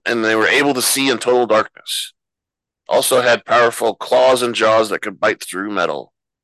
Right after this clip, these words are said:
and possessed a lengthy whip-like tail, uh, like I said, covered with spikes. Um,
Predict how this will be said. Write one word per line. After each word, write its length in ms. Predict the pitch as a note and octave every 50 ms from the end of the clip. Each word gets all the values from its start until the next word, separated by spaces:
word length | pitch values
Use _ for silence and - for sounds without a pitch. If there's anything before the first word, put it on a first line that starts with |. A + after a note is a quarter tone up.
| _ _ _ _ _ _ _ _ -
and 120 | - G#2+ G#2+
possessed 360 | A2 G#2+ A#2 A#2+ - - -
a 40 | F2+
lengthy 460 | F#2 A#2+ B2+ B2 - - A2+ A#2+ A#2
whip-like 560 | G#2 G#2+ A#2 A#2 _ - G2+ A2 D4 _ -
tail, 460 | - - G2+ G2+ F#2+ G2 G2 - _ _ _ _ _ _ _ _ _ _ _ _ _ _ _ - -
uh, 260 | E2 G2+ F2+ C#2+ - -
like 160 | D2+ - -
I 40 | G#2
said, 240 | - - G2+ F#2+ -
covered 300 | - G#2 G2 G2 F#2 -
with 80 | E2+ -
spikes. 600 | - - F2 E2 - _ - - - - - _ _ _ _ _ _ _ _ _ _ _ _ _ _ _ _ _ _ _ - G2
Um, 800 | A2 A2+ A#2 A#2 A#2 A2 A2 G#2+ G#2 G#2 G2+ G2 G2 F#2+ _